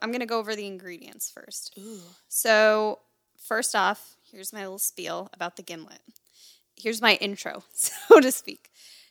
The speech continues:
Speaker 1: Defined as a summer cocktail, inspired by sailors and rooted in mystery.
Speaker 2: Okay.
Speaker 1: So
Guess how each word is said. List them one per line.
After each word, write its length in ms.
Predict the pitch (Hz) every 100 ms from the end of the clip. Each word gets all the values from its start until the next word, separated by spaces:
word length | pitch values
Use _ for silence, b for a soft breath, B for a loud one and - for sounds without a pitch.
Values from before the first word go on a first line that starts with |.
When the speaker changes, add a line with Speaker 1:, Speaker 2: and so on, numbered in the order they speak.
| -
Speaker 1:
Defined 520 | 240 - 254 277 320
as 160 | 285 254
a 60 |
summer 400 | - 254 247 269
cocktail, 800 | 262 233 202 - - 170 175 190 _ _
inspired 600 | 214 208 - 208 208 254
by 120 | 247 254
sailors 760 | - 262 220 190 170 202 - - _
and 160 | 208 185
rooted 420 | 180 190 202 202
in 240 | 190 180
mystery. 720 | 175 170 - - - - - 208 - _ -
Speaker 2:
Okay. 540 | 196 196 - - - -
Speaker 1:
So 380 | 240 190 -